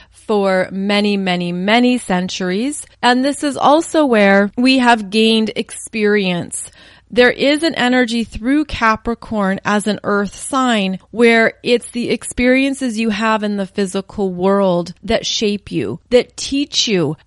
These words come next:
about life, that teach you about obstacles, how to achieve your goals, how to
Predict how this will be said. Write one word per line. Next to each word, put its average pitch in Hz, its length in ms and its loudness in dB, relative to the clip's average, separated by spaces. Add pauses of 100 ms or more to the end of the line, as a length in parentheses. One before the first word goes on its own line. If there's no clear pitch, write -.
(100)
about 214 760 2
life, 175 680 -2
that 202 240 -6
teach - 360 -4
you 247 200 0
about 208 480 0
obstacles, - 1000 -4
how 240 360 2
to 240 500 -6
achieve 220 680 -2
your 196 220 -4
goals, 180 580 0 (280)
how 247 500 4
to 220 560 2